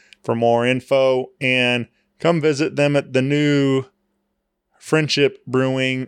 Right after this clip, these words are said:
in Hannibal, Missouri also. If you're up that way in Hannibal, great news. Friendship Brewing is coming to you.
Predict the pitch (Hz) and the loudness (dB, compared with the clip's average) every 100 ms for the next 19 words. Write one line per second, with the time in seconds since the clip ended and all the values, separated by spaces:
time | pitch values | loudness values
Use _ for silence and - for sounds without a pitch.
0 | - 127 120 113 117 131 160 143 127 117 | -4 -2 0 -2 0 0 0 0 0 0
1 | 104 107 107 104 110 151 - 107 95 95 | 0 0 0 0 -2 -2 -2 -2 -2 -6
2 | _ _ _ _ _ _ - 123 117 113 | _ _ _ _ _ _ -16 -10 0 0
3 | 113 123 95 120 117 113 113 110 131 139 | 2 2 0 0 0 2 0 -4 -4 -4
4 | 135 131 127 123 _ _ _ _ _ _ | -2 0 -2 -4 _ _ _ _ _ _
5 | _ - 120 - 117 113 117 113 - 123 | _ -6 -6 -4 -4 -2 -2 -4 -2 -2
6 | 120 127 123 127 117 117 117 113 113 - | -2 -4 -4 -4 -2 -2 -4 -4 -6 -6
7 | 120 123 120 123 175 147 | -6 -4 -2 -2 -2 -4